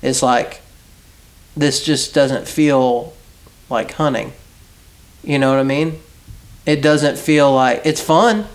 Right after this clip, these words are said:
It's more fun than sitting at the house, for sure. Uh, but it, it's not the same thing as, you know, "I just shot this buck,"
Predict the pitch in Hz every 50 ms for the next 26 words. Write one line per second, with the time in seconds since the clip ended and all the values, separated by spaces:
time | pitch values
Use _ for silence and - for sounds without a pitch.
0 | - - - - - - - - - - - - - - - 214 202 - - 170
1 | 180 180 156 127 123 - - - - 165 156 - 123 127 147 185 220 170 139 160
2 | - - - - - - - - - 147 147 - - 175 190 240 240 165 135 120
3 | - - - - - - - - - - - - - 143 147 143 135 123 117 143
4 | 151 147 151 151 147 170 156 151 - - 190 185 185 - 147 - - 196 190 180
5 | 170 165 160 180 180 170 160 147 143 139 139 139 135 135 131 131 - - - -
6 | - - - - - - - - - - - 160 151 143 135 135 127 135 131 -
7 | 165 143 135 135 135 131 131 135 135 127 131 131 127 - - - - -